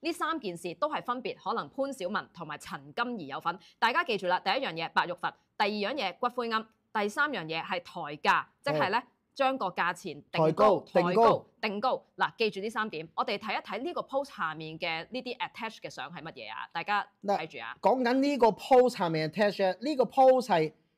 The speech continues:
Speaker 2: 記住喎，呢個係潘焯鴻自己放上去自己 Facebook 嘅 post 喎。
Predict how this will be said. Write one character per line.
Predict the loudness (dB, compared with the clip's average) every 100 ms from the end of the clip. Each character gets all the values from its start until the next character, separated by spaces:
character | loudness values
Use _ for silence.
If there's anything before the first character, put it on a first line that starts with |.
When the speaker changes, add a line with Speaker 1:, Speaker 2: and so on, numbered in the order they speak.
| _
Speaker 2:
記 | 4 6
住 | 4 2
喎， | 4 4 2 -2
呢 | 0
個 | 2
係 | 0
潘 | 0 0 2 4 2
焯 | 2 2
鴻 | 0 -10 -10 -14
自 | -6
己 | -2 -2 4 6 6 4 -6 _ _
放 | 2 4 2
上 | 0 -2 0
去 | -2
自 | -2
己 | -6
Facebook | -4 -2 0 0 -2 -4 -4
嘅 | -4
post | -6 -4 -4 -6
喎。 | -10 -10